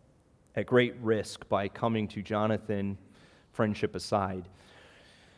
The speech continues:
What we're gonna see as we unpack this story is that Jonathan is now caught between conflicting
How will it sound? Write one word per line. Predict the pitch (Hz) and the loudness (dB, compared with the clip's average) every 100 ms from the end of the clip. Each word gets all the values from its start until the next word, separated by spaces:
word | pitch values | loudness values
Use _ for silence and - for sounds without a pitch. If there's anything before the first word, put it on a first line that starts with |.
| - | 2
What | 202 | 6
we're | 311 | 8
gonna | 349 175 | 10 8
see | - 190 180 | 6 6 8
as | 139 | 8
we | 135 | 10
unpack | 135 117 - 147 143 - | 8 8 6 6 6 4
this | 123 | 2
story | - - 139 135 127 | 2 4 10 12 12
is | 117 | 8
that | 117 131 | 8 8
Jonathan | 123 151 226 294 - 208 156 | 8 8 8 6 4 4 4
is | 139 131 | 4 2
now | 135 139 131 | 6 8 8
caught | - - 151 147 143 - - | 4 2 6 6 6 0 -8
between | 139 120 - 135 127 123 120 117 | -6 -6 -2 2 4 6 4 2
conflicting | 120 - 113 - 156 - 151 139 123 | -2 -4 -4 -2 -4 -2 -2 0 0